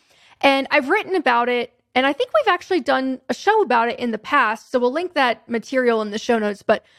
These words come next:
we thought it would be interesting to discuss because Henna and I actually approach it differently in our own lives. So this week's question boils down to,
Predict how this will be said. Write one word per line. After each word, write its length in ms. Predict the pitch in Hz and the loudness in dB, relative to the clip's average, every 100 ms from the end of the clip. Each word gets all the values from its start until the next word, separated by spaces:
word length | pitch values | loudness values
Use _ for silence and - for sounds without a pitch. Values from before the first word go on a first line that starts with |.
| _ 214 | _ -4
we 300 | 214 330 370 | 2 2 4
thought 260 | 320 285 | 2 2
it 80 | 269 | 0
would 100 | 247 | -4
be 100 | 247 | -6
interesting 720 | 220 226 226 - - 208 208 | -6 -4 -6 -4 -2 -2 -4
to 500 | 208 - 208 202 202 202 _ - | -6 0 2 2 2 -2 _ -4
discuss 640 | 226 - - 202 240 - | -4 0 2 2 2 -6
because 320 | - 233 220 | -8 -2 -2
Henna 300 | - - 262 | -2 -2 0
and 200 | 285 233 | 0 -2
I 120 | 220 202 | -2 -2
actually 420 | 202 226 - 220 | -2 -4 -4 -4
approach 480 | - - 202 208 220 | -4 -2 -2 0 0
it 200 | 185 - _ _ | -2 -4 _ _
differently 720 | 220 214 226 226 285 330 339 _ - | 0 2 0 -2 -2 -2 -4 _ 0
in 300 | 240 233 226 | 2 0 0
our 280 | 214 220 202 | 0 0 -2
own 240 | 202 214 | -4 -4
lives. 480 | 311 349 - - - | -4 -4 -6 -16 -4
So 100 | 269 | -2
this 180 | 320 - | 0 2
week's 220 | 392 - | 0 0
question 580 | - 254 240 - 240 233 | -2 0 0 -2 -2 0
boils 380 | 214 220 214 214 | 0 0 -2 -4
down 540 | 180 220 233 226 226 | -2 0 0 -2 -6
to, 440 | - 220 202 202 | -2 2 2 2